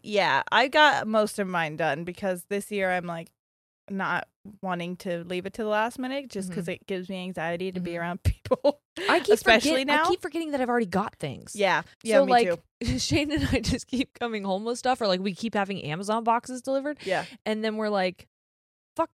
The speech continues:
Speaker 2: who's this for and why?" And, like, didn't we already get them something? And how
Speaker 1: <laughs>
Speaker 2: many, how many presents do they have?
Speaker 1: Same.
Speaker 2: Yeah.
Speaker 1: I got so many things for my grandparents, but I'm excited about it because
Speaker 2: Aw.
Speaker 1: they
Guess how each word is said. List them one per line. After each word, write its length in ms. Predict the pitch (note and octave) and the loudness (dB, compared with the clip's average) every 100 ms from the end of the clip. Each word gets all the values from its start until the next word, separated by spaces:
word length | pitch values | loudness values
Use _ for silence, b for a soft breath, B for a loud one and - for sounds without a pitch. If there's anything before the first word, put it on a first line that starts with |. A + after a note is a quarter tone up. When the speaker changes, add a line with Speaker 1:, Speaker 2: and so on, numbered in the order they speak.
| _ | _
Speaker 2:
who's 240 | F3+ F4 A#4+ | 2 4 6
this 180 | F#4+ - | 2 2
for 320 | D4 F4+ A3 | 4 6 6
and 180 | F#3 D#3+ | 4 6
why?" 320 | A#3 D4 D#3+ B2 | 8 8 4 2
And, 120 | F#3+ | 2
like, 200 | G#3 G3+ _ _ - | 2 2 _ _ -2
didn't 200 | C4+ E4 | -2 0
we 100 | E4 | 0
already 180 | D#4+ A#3 | 0 0
get 260 | F3 - | -4 -4
them 160 | E4 D#4+ | -4 -6
something? 300 | - E4+ D#4+ | -4 0 0
And 380 | F4+ E4+ E4+ A#3 | 2 2 2 4
how 140 | C#4+ | 2
Speaker 1:
<laughs> 40 | E4 | 0
Speaker 2:
many, 280 | E4+ C4 - | -2 -6 -10
how 160 | - D4 | -2 -2
many 160 | E4+ D4 | -2 0
presents 420 | C#4+ C#4 C4+ - | 0 0 -2 -8
do 80 | G3 | -4
they 160 | F3+ | -2
have? 280 | E3 - C#4+ | -2 0 -2
Speaker 1:
Same. 600 | - C4+ F#4 A4+ F4 G3 F#3+ B _ - | 4 6 6 4 2 0 -6 B _ -10
Speaker 2:
Yeah. 120 | E3 | -6
Speaker 1:
I 40 | |
got 100 | A#3+ | -6
so 120 | - A#3+ | -6 -8
many 220 | G#3+ G#3+ | -6 -8
things 240 | G3+ G#3 | -8 -10
for 60 | G3 | -10
my 120 | F3 | -10
grandparents, 540 | D#3+ D#3+ F3 E3+ - | -8 -8 -8 -12 -12
but 100 | - | -6
I'm 160 | G#3+ G#3 | -4 -4
excited 460 | G3+ - E3+ G2+ G2 | -8 -12 -12 -12 -10
about 220 | G#2 G#2 | -8 -8
it 40 | - | -10
because 220 | - A3 | -14 -10
Speaker 2:
Aw. 60 | |
Speaker 1:
they 120 | G#3+ | -6